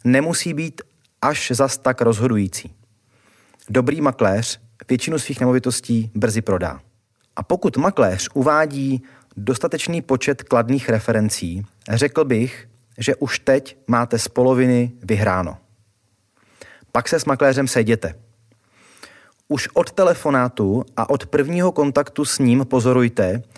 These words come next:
jak se vám s makléřem komunikuje, jak je pro vás jeho komunikace příjemná,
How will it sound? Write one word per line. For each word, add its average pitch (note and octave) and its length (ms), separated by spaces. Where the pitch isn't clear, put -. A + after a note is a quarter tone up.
jak B2 180
se E3 120
vám D3+ 220
s - 100
makléřem C#3 560
komunikuje, A#2 760
jak B2+ 180
je E3+ 100
pro C#3+ 180
vás C3 400
jeho B2 220
komunikace C3 600
příjemná, G2+ 680